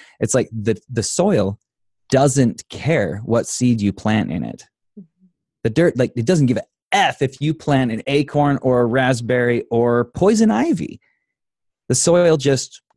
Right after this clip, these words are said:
Speaker 1: grows it. So the soil is the universe, and the growth process is law of attraction.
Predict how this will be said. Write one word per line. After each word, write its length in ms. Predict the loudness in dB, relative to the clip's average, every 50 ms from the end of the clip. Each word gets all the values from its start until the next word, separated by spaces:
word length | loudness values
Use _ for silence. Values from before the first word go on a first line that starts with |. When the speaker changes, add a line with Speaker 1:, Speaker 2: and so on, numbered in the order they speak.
| -14 -8
Speaker 1:
grows 420 | -4 -2 0 2 2 2 0 -2
it. 320 | -4 -8 -10 -14 -20 -20 _ _ _ _ _ _ _ _ _ _
So 140 | -6 -4 -2
the 80 | -2 -2
soil 400 | 0 2 2 4 4 4 2 2
is 280 | 2 0 0 -2 -6 -10
the 80 | -6 -2
universe, 560 | 0 2 2 2 2 0 0 -2 -4 -10 -14 _ _ _ _ _ _ _ -6
and 440 | -2 -2 0 0 0 -2 -2 -4 -8 _ _
the 120 | -8 -8 -4
growth 360 | 0 0 2 2 2 0 -2
process 400 | -2 -2 -2 -2 -4 -6 -6 -4
is 100 | -4 -2
law 140 | 0 0 0
of 60 | 0
attraction. 540 | -2 -2 -2 -4 -4 -4 -6 -8 -10 -10 -12